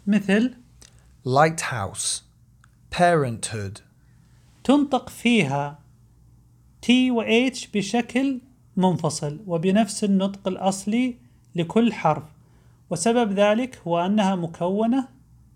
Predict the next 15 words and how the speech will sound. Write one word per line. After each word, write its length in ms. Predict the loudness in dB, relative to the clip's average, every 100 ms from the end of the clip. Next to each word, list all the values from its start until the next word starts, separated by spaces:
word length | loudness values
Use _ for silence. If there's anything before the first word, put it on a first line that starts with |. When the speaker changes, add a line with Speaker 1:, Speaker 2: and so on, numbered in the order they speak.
| -8
Speaker 1:
من 200 | -2 0
جزئين. 680 | 2 0 -2 -2 -2 -2 -6 -12 _ _ _ -20 _ _ _ -20 -20 -10
Speaker 2:
light 500 | -6 -4 -6 -8 -12 -14 -18 -20 -20 -20 -20 -6 0
house 600 | 0 0 -6 -8 -8 -10 _ _ _ _ -2
Speaker 1:
أو 320 | 2 4 2 -2 -10 -20 _ _ -10
Speaker 2:
parent 720 | -8 -6 -8 -6 -8 -6 -8 -8 -20 -20 -20 -20 -4
hood. 440 | 0 0 -2 -8 -18 _ -20 -20 -20 -20 _ -20 -20 -20 -20 -6 2
Speaker 1:
وهناك 520 | 4 6 4 2 0
كلمات 540 | 0 2 2 0 0
نادرة 480 | 2 2 0 0 0 0
جدًا 640 | -2 -2 2 4 4 0 -8 _ _ -2
ينطق 520 | 2 2 2 -2 -2
فيها 680 | -2 0 0 -2 -4 -8 -16 -6
تي 460 | 0 2 4 2
اتش 280 | 2 -4 -18